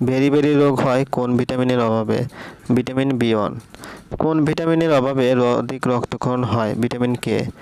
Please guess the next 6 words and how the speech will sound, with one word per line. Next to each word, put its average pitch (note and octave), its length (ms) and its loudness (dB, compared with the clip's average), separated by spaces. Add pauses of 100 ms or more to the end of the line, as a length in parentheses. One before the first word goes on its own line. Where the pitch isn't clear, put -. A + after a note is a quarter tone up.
(500)
জলবসন্ত D3 680 0
রোগের D3+ 380 2
কারণ B2 320 -2
হলো B2 360 0 (680)
হারপিস B2+ 580 -2
ভাইরাস। A2+ 540 -4